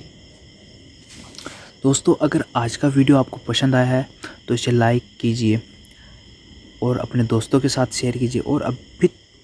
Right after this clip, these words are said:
तक आपने हमारे channel को subscribe नहीं किया तो subscribe करना ना भूलें और bell icon को press करें, ताकि आगे आने वाली video की notification आपको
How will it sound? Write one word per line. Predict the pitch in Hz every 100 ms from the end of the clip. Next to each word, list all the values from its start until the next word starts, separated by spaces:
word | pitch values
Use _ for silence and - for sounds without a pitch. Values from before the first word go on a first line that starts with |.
| - - _
तक | 151 139
आपने | 135 - 143
हमारे | 120 123
channel | 139 131 131
को | 123 -
subscribe | 143 - - 139 135
नहीं | 127
किया | 123
तो | 131
subscribe | - 123 - 123
करना | - 120
ना | 117 120 131
भूलें | 131 135 139 - - -
और | 120
bell | - 123
icon | 120 117 123
को | 117
press | 113 117
करें, | - 117
ताकि | 120 117 135
आगे | - 120 117
आने | 127 127
वाली | 123 117
video | 117 110 117
की | 120
notification | 113 117 120 123 131
आपको | 120 - - 143